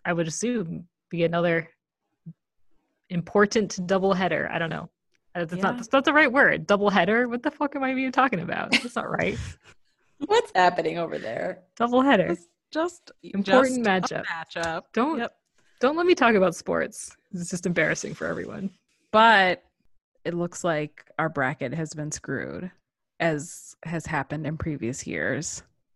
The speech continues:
Speaker 1: Mm, scheduling change.
Speaker 2: Scheduling change. Alert. So if you're playing along, here's what you need to know. What is it, Erica?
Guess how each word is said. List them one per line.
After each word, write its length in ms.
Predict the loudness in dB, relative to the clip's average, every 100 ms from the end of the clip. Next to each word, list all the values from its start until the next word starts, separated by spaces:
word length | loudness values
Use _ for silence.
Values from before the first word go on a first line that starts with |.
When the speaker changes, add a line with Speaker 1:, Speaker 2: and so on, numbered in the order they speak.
| _ _
Speaker 1:
Mm, 180 | -8 -8
scheduling 560 | -10 2 4 6 4 4
change. 540 | 0 0 -2 -8 -14 -20 _ _
Speaker 2:
Scheduling 520 | -2 2 4 4 4
change. 460 | 4 4 4 4 4
Alert. 540 | 4 8 10 10 8
So 180 | 4 2
if 120 | 2
you're 100 | 2
playing 340 | 0 4 4 4
along, 880 | 4 6 8 8 6 4 2 -2 -4 _ _ _
here's 260 | -2 0
what 180 | 0 -2
you 60 | 0
need 200 | 0 0
to 80 | -2
know. 420 | -2 -2 -4 -10 _
What 160 | -2 0
is 140 | 2
it, 100 | 2
Erica? 460 | 2 2 0 -2 -2